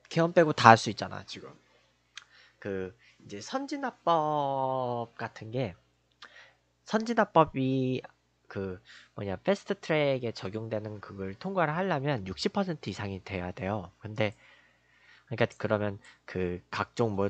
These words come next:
그런 타당성 조사 뭐 이런 게 면제가 돼요. 근데 일단 더민주하고 더시민만 합해도 백육십이에요, 의석이.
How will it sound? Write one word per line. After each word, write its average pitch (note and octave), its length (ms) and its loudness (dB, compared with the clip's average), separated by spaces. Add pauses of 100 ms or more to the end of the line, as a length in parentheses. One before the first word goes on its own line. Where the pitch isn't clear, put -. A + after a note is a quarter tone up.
그런 F#2+ 240 -6
타당성 F3 480 -2
조사 A#2 220 -4
뭐 G2 140 -2
이런 G#2 200 -2
게 G#2 140 -2
면제가 B2+ 360 2
돼요. D3 400 -4 (1900)
근데 A#3 400 8 (1600)
일단 F3 400 6
더민주하고 F3+ 580 8
더시민만 C#3+ 600 2
합해도 C3+ 340 2
백육십이에요, F2+ 960 4 (600)
의석이. F#2 500 0